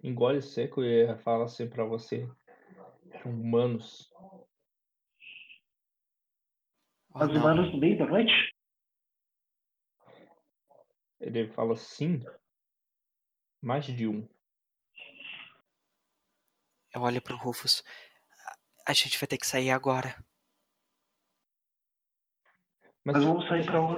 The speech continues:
Speaker 3: onde?
Speaker 1: embora", o Castanha diz com algum susto na voz.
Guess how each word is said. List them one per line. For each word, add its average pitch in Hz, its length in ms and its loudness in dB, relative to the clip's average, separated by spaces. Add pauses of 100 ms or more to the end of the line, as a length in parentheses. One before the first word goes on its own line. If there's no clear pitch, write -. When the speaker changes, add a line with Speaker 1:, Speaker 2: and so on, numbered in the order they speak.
Speaker 3:
onde? 147 100 4
Speaker 1:
embora", 143 380 6 (920)
o 123 80 -6
Castanha 120 600 2
diz 117 240 -4
com 113 180 -4
algum 113 480 0 (340)
susto - 480 -8
na 110 140 -2
voz. 107 420 -6